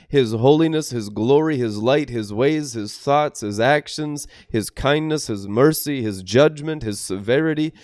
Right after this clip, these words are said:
his rigid righteousness. We need all his character qualities formed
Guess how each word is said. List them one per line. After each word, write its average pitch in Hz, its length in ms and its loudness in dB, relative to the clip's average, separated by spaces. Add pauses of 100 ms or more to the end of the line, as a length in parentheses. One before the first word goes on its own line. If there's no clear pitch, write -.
(160)
his 107 220 0
rigid 110 480 2
righteousness. 147 880 -2
We 135 100 -4
need 135 240 -6 (120)
all 165 260 0
his 147 240 -4
character 113 500 -2
qualities 113 540 -2 (280)
formed 175 580 0